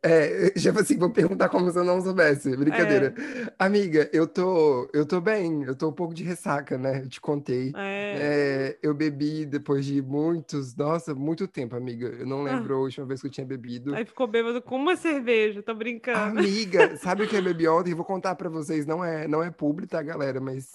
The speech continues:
Speaker 1: mas
Speaker 2: Ah.
Speaker 1: quem tiver ouvindo aí, é, ontem eu fiz um pequeno encontro.
Speaker 2: Ah.
Speaker 1: Eu vi três amigas muito queridas, vi a Luana, a Fran e a Anne. Eu
Speaker 2: Ai, que
Speaker 1: falei
Speaker 2: legal.
Speaker 1: pra elas, inclusive, que eu ia citá-las no podcast, então beijo, meninas.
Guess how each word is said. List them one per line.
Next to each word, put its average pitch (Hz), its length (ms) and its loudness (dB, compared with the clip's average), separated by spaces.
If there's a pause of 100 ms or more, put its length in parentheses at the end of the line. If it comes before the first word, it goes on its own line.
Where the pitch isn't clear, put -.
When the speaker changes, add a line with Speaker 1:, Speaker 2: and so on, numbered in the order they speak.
Speaker 1:
mas 233 260 -2
Speaker 2:
Ah. - 20 -6
Speaker 1:
quem 135 160 -6
tiver 139 180 -2
ouvindo 135 300 -2
aí, 123 240 -4 (520)
é, 131 420 0
ontem 147 340 -2
eu 147 80 -2
fiz 147 240 -6
um 147 260 -6
pequeno 143 460 -10
encontro. 143 600 -8 (680)
Speaker 2:
Ah. 208 240 -4
Speaker 1:
Eu 123 80 -4
vi 120 600 -6
três 127 280 -6
amigas 123 400 -8
muito 120 200 -12
queridas, 123 460 -12
vi 123 100 -8
a 117 40 -6
Luana, 120 480 -8
a 123 80 -10
Fran 113 340 -6
e 131 100 -6
a 143 80 -4
Anne. 123 360 -4 (500)
Eu 127 60 -2
Speaker 2:
Ai, 127 60 0
que - 40 -8
Speaker 1:
falei - 180 -2
Speaker 2:
legal. 143 160 -2
Speaker 1:
pra 135 80 -4
elas, 131 100 -2
inclusive, 131 360 -4
que - 80 -8
eu 139 40 -4
ia 127 40 -8
citá-las 131 380 -6
no 131 60 -6
podcast, 135 480 -6
então 135 200 -6
beijo, 135 320 -4
meninas. 139 520 -8